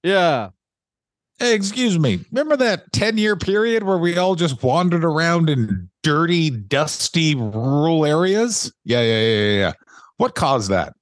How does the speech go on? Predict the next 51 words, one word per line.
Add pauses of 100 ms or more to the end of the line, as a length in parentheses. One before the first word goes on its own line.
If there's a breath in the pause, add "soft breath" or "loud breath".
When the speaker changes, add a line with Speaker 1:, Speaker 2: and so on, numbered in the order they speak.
Speaker 2:
Ah,
it
was
this
thing
called
the
stock
market
and
a
bunch
of
bankers. (840 soft breath)
Uh,
so
the
problem
is,
is
we've
just
made
that
more
powerful
and
more
ubiquitous
within
our
society
and
emboldened
the
bankers
to
do
whatever
they
want.
Yeah,
that's
right. (220)
I
don't
see
this
being
a
problem.